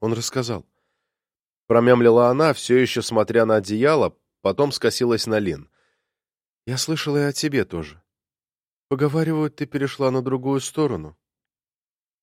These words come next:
Лин подвинула стул еще ближе. «Я осталась такой же, какой была всегда. Верю в те же самые вещи, но работаю сейчас немного по-другому». Эсги повернула голову и скептически посмотрела на нее.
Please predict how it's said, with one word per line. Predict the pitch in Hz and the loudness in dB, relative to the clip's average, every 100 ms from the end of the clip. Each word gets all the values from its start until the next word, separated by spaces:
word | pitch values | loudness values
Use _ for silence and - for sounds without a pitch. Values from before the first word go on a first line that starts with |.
| _ _ _ _ _ - | _ _ _ _ _ -4
Лин | 117 180 175 | 2 2 4
подвинула | 151 120 131 156 143 127 | 2 4 2 2 4 2
стул | - 135 120 | 2 0 0
еще | 113 - | -2 -2
ближе. | 107 92 73 - - _ _ _ _ _ _ _ _ - | -4 -4 -6 -8 -20 _ _ _ _ _ _ _ _ 0
«Я | 170 | 0
осталась | - 170 165 - | 4 6 6 6
такой | 147 180 | 4 6
же, | 170 170 | 6 4
какой | 156 139 | 4 4
была | 127 135 | 6 6
всегда. | 127 - 143 151 110 - _ _ - | 6 4 -2 0 0 -2 _ _ -6
Верю | 104 135 151 | 6 6 6
в | 147 | 4
те | - 123 | 2 2
же | 135 | 2
самые | - 120 120 127 | 4 6 6 4
вещи, | 147 120 - | 2 0 -2
но | 92 123 | 2 6
работаю | 135 170 202 139 | 6 6 0 0
сейчас | 123 - 107 | 0 2 2
немного | 117 131 175 165 | 2 2 2 0
по-другому». | 123 113 80 76 71 _ _ _ _ _ _ _ _ _ _ _ _ _ _ _ _ _ _ _ _ _ - | -2 -2 -2 -8 -8 _ _ _ _ _ _ _ _ _ _ _ _ _ _ _ _ _ _ _ _ _ 4
Эсги | 139 120 127 | 4 4 2
повернула | 135 131 135 135 | 4 6 6 4
голову | 127 160 175 117 | 6 6 6 6
и | 107 | 4
скептически | - 107 139 135 - | 0 -6 -4 -4 -4
посмотрела | 127 104 113 110 92 78 | -6 0 0 2 0 0
на | 73 | -4
нее. | 73 71 69 | -4 -6 -8